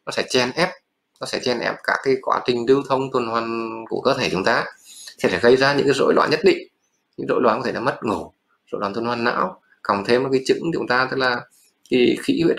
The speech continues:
cơ thể người mẹ nữa, tức là khi mang bầu thì làm cho khí huyết người mẹ cũng giảm xuống, bởi vì cơ thể cần một cái năng lượng để nuôi cho bầu ở bao, bao thái. Nếu chúng ta chế độ ăn uống nó, nó hơi hạn chế, hoặc là bản thân chế độ có người có điều kiện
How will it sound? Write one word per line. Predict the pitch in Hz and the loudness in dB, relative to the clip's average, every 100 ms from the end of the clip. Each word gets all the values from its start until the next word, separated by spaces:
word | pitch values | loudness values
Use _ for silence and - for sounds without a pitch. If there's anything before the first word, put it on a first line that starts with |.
| - | 0
cơ | 139 156 | 2 2
thể | 131 95 | 2 0
người | 117 | 2
mẹ | 117 - | 2 2
nữa, | - - 175 147 | 0 0 -4 -8
tức | 135 | -2
là | 127 120 117 - _ | 0 0 -2 -10 _
khi | 139 | 0
mang | 139 139 | 2 4
bầu | 135 127 123 | 6 6 6
thì | |
làm | 120 120 117 | 2 0 0
cho | 120 | -2
khí | 139 | -2
huyết | 143 - | -2 -4
người | 127 120 | -4 -2
mẹ | 117 98 | -2 -2
cũng | 98 | -4
giảm | 127 80 | -4 -4
xuống, | 82 - | -4 -6
bởi | 120 | -2
vì | 113 123 120 - | 0 0 -2 2
cơ | 139 147 | 4 4
thể | 87 85 85 | 0 -2 0
cần | 120 117 | 0 0
một | |
cái | 120 | -2
năng | 131 156 | -2 4
lượng | 185 - - | 6 6 2
để | - 107 | -8 0
nuôi | 131 139 139 - - _ | 2 2 0 -6 -14 _
cho | - 127 135 131 | 0 0 0 2
bầu | 120 120 117 - _ _ _ _ | 4 4 0 -8 _ _ _ _
ở | - 82 | 0 4
bao, | 104 117 - 117 110 | 4 2 0 -4 0
bao | 117 117 | 2 4
thái. | 117 123 196 - _ _ - | 2 0 -4 -14 _ _ -4
Nếu | 104 | -2
chúng | 107 | -2
ta | 120 | -2
chế | 131 104 | -2 0
độ | 104 | 0
ăn | 104 | 0
uống | 131 113 | -2 -2
nó, | 127 127 | -6 -8
nó | 131 | -10
hơi | 131 143 | -8 -8
hạn | 131 107 101 | -4 -4 0
chế, | 147 160 | 0 0
hoặc | 120 | -2
là | 107 | 0
bản | 117 80 | 0 0
thân | 117 139 139 - - | 0 -2 -4 -14 -6
chế | - | 0
độ | 113 117 107 | 4 4 4
có | - - 131 | 0 0 4
người | 131 | 4
có | - | 4
điều | 135 131 | 2 4
kiện | 180 | 2